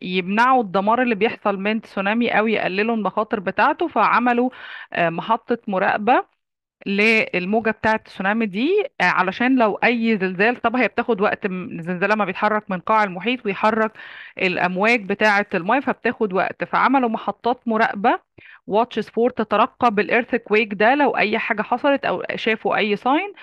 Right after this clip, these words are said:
يحذروا المدن اللي، اللي هيجي فيها التسونامي، بحيث إن هم، آه، طبعًا ي-، يخلوها من البشر أو البني آدمين وياخدوا احتياطاتهم.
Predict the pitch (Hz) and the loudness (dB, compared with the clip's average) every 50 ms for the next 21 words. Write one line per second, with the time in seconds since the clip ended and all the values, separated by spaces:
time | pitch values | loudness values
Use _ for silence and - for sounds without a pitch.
0 | - - - - - - 202 170 - 190 190 175 165 175 233 254 269 269 269 - | -20 -20 -20 -12 -4 -4 -2 0 0 -2 -2 0 0 2 2 4 4 2 0 0
1 | - - 190 196 196 214 226 220 240 240 233 214 190 185 180 175 175 - - - | 0 -2 -2 -2 0 -2 0 0 2 0 0 0 -2 0 0 0 0 0 -2 -6
2 | 175 175 170 175 165 180 180 180 190 208 208 190 202 202 - 208 220 220 202 180 | -6 -4 -4 -2 0 0 -2 -2 -2 -6 -6 -8 -8 -6 -4 -2 0 0 -2 -2
3 | - 190 180 - 190 190 220 254 262 240 - 226 214 208 220 202 185 190 202 208 | -6 -10 -10 -6 -6 -4 0 -2 -2 0 0 -2 -2 -2 -2 -4 -2 -2 -2 0
4 | 208 202 202 202 - - - - - - - 180 180 175 170 170 170 170 165 160 | 0 0 0 -2 -6 -14 -18 -20 -16 -8 -4 -2 0 0 2 0 0 0 0 0
5 | 160 165 170 - - - 208 190 190 175 180 180 175 170 - - - - 175 180 | -2 -2 -2 -4 -2 -2 0 2 2 2 2 2 0 -2 -6 -6 -6 -6 -6 -6
6 | - - 202 196 208 214 196 185 180 175 175 170 165 165 160 160 143 185 208 214 | -4 -2 -2 0 0 0 0 0 -2 -2 -2 -2 -4 -4 -6 -4 -2 -2 -2 -2
7 | - 226 170 - - - 170 170 170 160 151 165 165 160 156 160 156 165 196 233 | 0 -2 -2 0 -2 -2 -2 -2 -2 -2 -2 -4 -4 -2 -4 -6 -4 -4 -2 0
8 | 262 262 220 214 240 - 190 180 202 - - - - 180 175 - 156 151 - - | 0 2 2 2 0 0 -2 -6 -6 -6 -8 -8 -6 -6 -6 -4 -6 -8 -10 -12
9 | - 139 - 165 | -20 -18 -20 -20